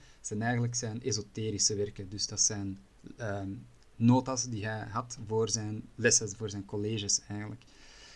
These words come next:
En hij had ook een aantal exoterische werken die dus voor het grote publiek zijn. En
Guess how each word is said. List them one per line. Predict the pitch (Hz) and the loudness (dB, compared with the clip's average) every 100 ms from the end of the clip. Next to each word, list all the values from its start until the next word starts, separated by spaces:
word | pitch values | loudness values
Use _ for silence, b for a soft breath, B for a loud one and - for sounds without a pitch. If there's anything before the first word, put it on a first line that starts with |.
| B | B
En | 123 | 0
hij | 117 | 0
had | 113 | 2
ook | 139 | 2
een | 135 | 4
aantal | 123 117 110 | 4 4 4
exoterische | 143 135 147 - 151 156 - | 6 4 2 0 0 2 2
werken | 135 143 151 | 2 0 -2
die | 120 | -4
dus | 110 107 | -2 -4
voor | - 110 | -2 -4
het | 104 | -4
grote | - 117 117 | -4 -4 -4
publiek | - 92 101 120 | -8 -4 -2 0
zijn. | - 127 143 - - - - - - - - - - - - | -2 -4 -6 -8 -20 -20 -20 -20 -20 -20 -20 -20 -14 -14 -6
En | 117 110 | -2 -2